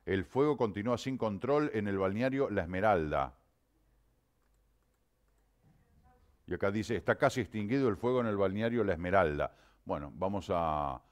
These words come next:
este, develar esta incógnita cuando estemos en comunicación con Gerardo Martínez, que la misma finalmente llegó.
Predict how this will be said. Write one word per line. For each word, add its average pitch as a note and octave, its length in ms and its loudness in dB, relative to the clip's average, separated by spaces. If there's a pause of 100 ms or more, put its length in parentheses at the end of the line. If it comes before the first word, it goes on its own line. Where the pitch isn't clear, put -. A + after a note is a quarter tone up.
(260)
este, E2 440 -4
develar G#2+ 640 4
esta F#2+ 560 0
incógnita G#2 560 -4
cuando G2+ 400 -2
estemos G2+ 400 -4
en F#2 80 -8
comunicación F2+ 580 -6
con F#2 140 -4
Gerardo G2 260 2
Martínez, G2+ 460 -2 (420)
que A#2+ 320 4
la G#2+ 120 8
misma A2 280 0
finalmente G#2 520 0
llegó. A2 460 6